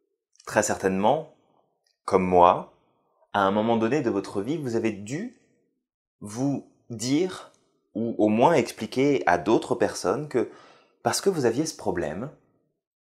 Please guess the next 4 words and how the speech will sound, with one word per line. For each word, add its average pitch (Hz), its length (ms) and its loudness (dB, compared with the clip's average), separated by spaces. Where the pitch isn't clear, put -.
vous 113 200 -6
étiez 160 640 -2
littéralement 143 680 4
enfermé 117 720 -2